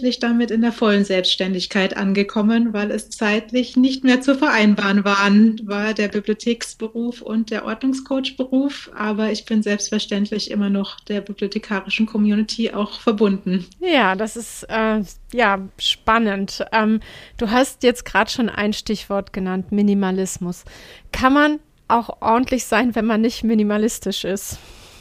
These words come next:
Speaker 1: Ja, ganz selbstverständlich. Also es ist, glaube ich, ein Teilbereich des Ganzen, ähm, aber auch beispielsweise die Ordnungsmethode, nach der ich arbeite. Ich arbeite
Speaker 2: Mhm.
Speaker 1: vor allem nach, äh, ja, der bekannten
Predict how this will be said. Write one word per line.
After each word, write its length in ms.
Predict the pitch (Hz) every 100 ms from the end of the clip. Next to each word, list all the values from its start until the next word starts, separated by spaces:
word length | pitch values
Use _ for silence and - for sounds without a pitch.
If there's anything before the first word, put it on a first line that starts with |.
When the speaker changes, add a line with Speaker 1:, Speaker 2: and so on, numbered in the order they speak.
| - - - _ _ -
Speaker 1:
Ja, 180 | 196 190
ganz 300 | 190 196 -
selbstverständlich. 960 | 202 202 208 - 208 202 202 185 185 208
Also 180 | 202
es 140 | 202 214
ist, 220 | 202 -
glaube 260 | 208 202 214
ich, 220 | - -
ein 440 | 202 214 220 214 -
Teilbereich 880 | - 196 214 311 320 262 262 285 -
des 220 | - 262 -
Ganzen, 760 | 240 247 - - 262 254 254 247
ähm, 320 | 214 208 214
aber 360 | 214 208 214 208
auch 180 | - - -
beispielsweise 640 | 208 208 214 - 104 98 139
die 160 | -
Ordnungsmethode, 840 | 202 208 208 202 208 202 208 196 190
nach 240 | 190 -
der 260 | - 175 -
ich 220 | - -
arbeite. 500 | 254 233 233 247 240
Ich 160 | 214 -
arbeite 360 | 208 202 196
Speaker 2:
Mhm. 40 | -
Speaker 1:
vor 140 | -
allem 240 | 202 202
nach, 320 | 196 190 - -
äh, 260 | 202 196
ja, 160 | 202 190
der 120 | 196
bekannten 760 | 208 - 220 214 - 214 214